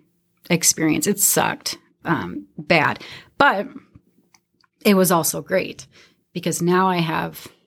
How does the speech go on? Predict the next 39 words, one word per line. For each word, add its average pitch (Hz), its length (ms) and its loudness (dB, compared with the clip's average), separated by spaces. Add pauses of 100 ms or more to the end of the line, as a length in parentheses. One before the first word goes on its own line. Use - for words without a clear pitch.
(340)
leverage. - 460 -4 (400)
<laughs> - 280 -12
I 233 100 6
needed 254 360 6
leverage. 180 340 0
I 214 100 4
d-, 208 160 0
I 208 100 2
could 233 260 2
not 214 320 2
leave 180 320 -2
him 190 420 0 (520)
just 196 280 2
to 180 60 -4
leave 165 220 -4
him. - 220 -4
That 170 220 2
was, 185 300 -4 (560)
I 170 140 2
thought 170 320 0
that 175 160 2
would 185 100 0
have 175 80 -2
been 160 180 0
the 160 60 4 (180)
<laughs> - 200 4
thing 180 160 -2
I 170 80 4
could 165 140 -6
have 156 160 -4
done, 160 420 0 (100)
um, 170 360 -2
to - 80 -2
my 180 180 4
family 170 480 2
and 170 140 -2
to 185 80 -2
my 170 120 2
children, 170 560 -2